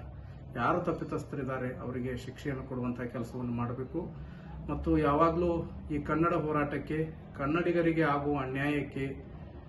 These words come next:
ಸದಾವಕಾಲ ನಮ್ಮ ನಾಗನೂರು ಮಠ ಅವರ ಜೊತೆಗೆ ಇರ್ತದೆ. ಹೀಗೆ ಆಗಿರುವಂತಹ ಘಟನೆ ಇನ್ನೊಮ್ಮೆ ಮರುಕಳಿಸಬಾರದು, ಅದು ಒಂದು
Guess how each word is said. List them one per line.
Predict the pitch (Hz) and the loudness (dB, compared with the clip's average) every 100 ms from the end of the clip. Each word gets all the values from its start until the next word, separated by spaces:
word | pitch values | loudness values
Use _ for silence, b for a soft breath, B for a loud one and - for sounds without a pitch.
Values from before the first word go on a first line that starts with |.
| B B - | B B -4
ಸದಾವಕಾಲ | 135 156 - - 165 156 | 4 6 6 6 4 6
ನಮ್ಮ | 143 - - 123 | 4 0 -4 -2
ನಾಗನೂರು | 123 123 127 151 147 | 0 0 0 -2 -2
ಮಠ | 135 - | -2 -2
ಅವರ | 131 127 | -4 -2
ಜೊತೆಗೆ | 123 123 131 131 | -4 -4 -2 -2
ಇರ್ತದೆ. | 123 139 156 - B B B B | -4 -2 -2 -2 B B B B
ಹೀಗೆ | 139 131 | -4 0
ಆಗಿರುವಂತಹ | 131 127 147 165 151 139 131 131 | 2 2 4 2 2 0 -2 -2
ಘಟನೆ | 139 139 135 131 123 180 | -2 -2 -2 -2 -6 -6
ಇನ್ನೊಮ್ಮೆ | 139 135 131 131 | -4 -2 -2 0
ಮರುಕಳಿಸಬಾರದು, | 120 127 147 165 156 139 135 123 147 160 - B B B 131 | 0 0 2 2 2 0 0 0 -2 -4 -10 B B B -6
ಅದು | 131 135 | -4 0
ಒಂದು | 127 135 131 127 | -2 -2 -4 -6